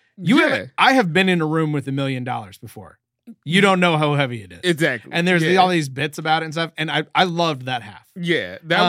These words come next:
Speaker 2: was, that
Speaker 1: Um,
Speaker 2: was cool. Yeah.
Speaker 1: the, the second half is definitely the more serious
Speaker 2: Mm,
Speaker 1: part of the movie.
Speaker 2: very much so.
Speaker 1: And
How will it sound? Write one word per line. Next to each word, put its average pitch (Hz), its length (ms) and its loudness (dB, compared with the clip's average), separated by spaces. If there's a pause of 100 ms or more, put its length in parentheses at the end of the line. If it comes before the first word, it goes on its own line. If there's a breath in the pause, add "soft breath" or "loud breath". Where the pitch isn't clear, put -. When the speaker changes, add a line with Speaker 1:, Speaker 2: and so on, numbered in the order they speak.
(120)
Speaker 2:
was, 156 80 0
that 139 80 2
Speaker 1:
Um, 143 60 0
Speaker 2:
was 139 120 -6
cool. 90 280 -10
Yeah. 104 200 -8 (100)
Speaker 1:
the, 175 240 -2
the 160 140 -4
second 233 380 -4
half 147 360 -2
is 127 120 -6
definitely 156 240 0
the 139 80 -4
more 135 120 -4
serious - 600 -14
Speaker 2:
Mm, 127 140 -12
Speaker 1:
part 139 200 -2
of - 20 -4
the 131 120 -4
movie. 113 220 -10
Speaker 2:
very 127 220 -2
much 110 160 -8
so. - 260 -16
Speaker 1:
And 160 600 -4